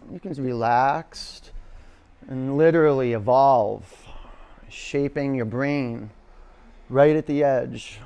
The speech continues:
Five, four,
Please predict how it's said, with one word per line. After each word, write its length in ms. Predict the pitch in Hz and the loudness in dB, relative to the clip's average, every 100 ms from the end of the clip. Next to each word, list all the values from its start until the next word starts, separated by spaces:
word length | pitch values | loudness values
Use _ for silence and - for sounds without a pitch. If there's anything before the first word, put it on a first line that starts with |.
| - | -20
Five, 680 | - 120 120 127 147 165 175 - - - - - - - - - - - - - - - - - - - - - - - - | 0 6 6 6 2 -2 -10 -20 -20 -20 -20 -18 -16 -18 -18 -20 -20 -20 -20 -20 -20 -20 -20 -20 -20 -20 -20 -20 -20 -20 -12
four, 520 | - 120 123 143 180 | -2 6 8 8 6